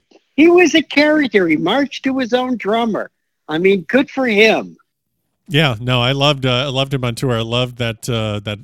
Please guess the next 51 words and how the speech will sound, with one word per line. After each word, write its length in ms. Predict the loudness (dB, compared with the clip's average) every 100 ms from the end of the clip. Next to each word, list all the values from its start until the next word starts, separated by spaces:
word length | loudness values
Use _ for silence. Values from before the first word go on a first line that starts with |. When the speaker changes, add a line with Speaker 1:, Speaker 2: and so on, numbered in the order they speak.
| -14
Speaker 2:
that 220 | -14 -10
Ryder 260 | -8 -6 -6
Cup 180 | -8 -10
at 80 | -10
Valhalla 460 | -10 -8 -8 -8
where 220 | -10 -12
he 80 | -12
just 220 | -12 -12
completely 340 | -14 -14 -14 -12
destroyed 500 | -14 -14 -8 -8 -8
Garcia 500 | -10 -8 -8 -8 -8
and 80 | -12
then 100 | -14
forgot 400 | -14 -12 -10 -12
the 60 |
fact 240 | -12 -12 -12
that 80 | -14
he 100 | -12
won. 300 | -10 -10 -12
He 60 |
was 180 | -14 -10
running 200 | -10 -10
off 140 | -12
the 100 | -14
green 280 | -12 -12 -10
to 40 | -12
the 100 | -14
next 240 | -14 -12
tee 140 | -10 -8
box, 320 | -8 -10 -14
and 80 | -12
Garcia 340 | -10 -8 -8
was 140 | -8 -10
like, 240 | -12 -12
"You, 160 | -16 -14
you 160 | -14
can 100 | -14
come 200 | -12 -8
back 200 | -6 -6
over 200 | -8 -8
here 120 | -8 -10
and 80 |
shake 200 | -10 -12
my 80 | -12
hand. 240 | -12 -10 -10
We're 80 |
done 260 | -10 -12 -12
now." 220 | -16 -20 _
So, 280 | -10 -10 -10 -16 _ _ _
Speaker 1:
Yeah, 380 | -4 2 2
Speaker 2:
um, 80 | 0